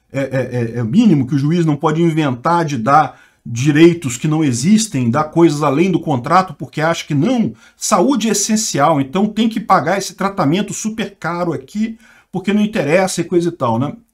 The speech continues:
Pronto, resolveu o problema. Achei excelente a decisão do S T J. Sim, tem muita gente chorando que, "Ai, mas aí a gente vai precisar", e aí, aí tem o pessoal aqui, "Ah, o, esses ministros não sabem o que é pra fila do sus de madrugada", tá vendo?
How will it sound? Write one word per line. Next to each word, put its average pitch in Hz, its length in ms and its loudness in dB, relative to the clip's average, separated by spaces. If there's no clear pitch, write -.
Pronto, 185 400 -4
resolveu 175 380 2
o 170 60 6
problema. 180 400 0
Achei 156 300 -2
excelente 208 600 0
a 214 40 -2
decisão 190 340 -4
do 185 80 -2
S 185 140 -6
T 160 100 -4
J. 170 320 0
Sim, - 360 0
tem 220 120 0
muita 220 220 2
gente 190 200 -2
chorando 185 460 0
que, - 120 -10
"Ai, 285 440 -2
mas 233 220 -4
aí 254 320 4
a 220 60 2
gente 226 180 -2
vai 226 100 -2
precisar", 220 640 -2
e 202 60 0
aí, 196 180 -2
aí 208 180 2
tem 226 140 -2
o 208 60 0
pessoal 196 340 -2
aqui, 214 320 -2
"Ah, 262 220 2
o, 214 200 0
esses - 240 -2
ministros 208 540 2
não 214 140 4
sabem 220 360 2
o 202 60 -2
que 208 140 -2
é 208 40 0
pra 208 160 -2
fila 190 300 0
do 175 80 -4
sus 190 380 -2
de 170 60 2
madrugada", 135 600 4
tá 117 80 -10
vendo? 214 340 -2